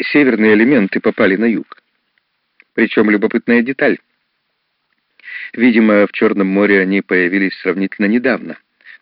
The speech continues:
так как в противном случае по законам эволюции обязательно должны были бы возникнуть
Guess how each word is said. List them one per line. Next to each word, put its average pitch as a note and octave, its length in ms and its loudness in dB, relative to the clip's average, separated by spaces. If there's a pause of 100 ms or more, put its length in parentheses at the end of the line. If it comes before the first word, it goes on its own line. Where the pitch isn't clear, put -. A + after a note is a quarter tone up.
(140)
так G#2 240 0
как - 200 -6
в - 60 -20
противном F#2 520 -4
случае G2 420 -2
по F#2 140 -4
законам F2+ 460 -4
эволюции F2+ 500 -4
обязательно F#2 800 -4 (120)
должны F#2 460 -4
были F#2+ 200 -2
бы G2 120 -2
возникнуть F#2 640 -6